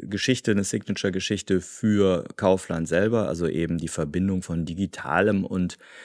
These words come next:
stationärem Handel. Darüber wollen wir heute sprechen.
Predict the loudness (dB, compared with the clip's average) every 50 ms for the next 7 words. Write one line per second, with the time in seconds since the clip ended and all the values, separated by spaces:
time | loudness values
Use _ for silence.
0 | -14 -8 -4 -2 2 2 2 2 2 0 2 2 4 4 4 4 4 2 0 0
1 | 0 0 2 2 2 2 0 0 0 0 0 0 0 0 -2 -2 0 0 0 0
2 | 0 0 -2 -2 -6 _ -12 -4 0 0 0 0 0 -4 0 2 2 4 6 4
3 | 4 2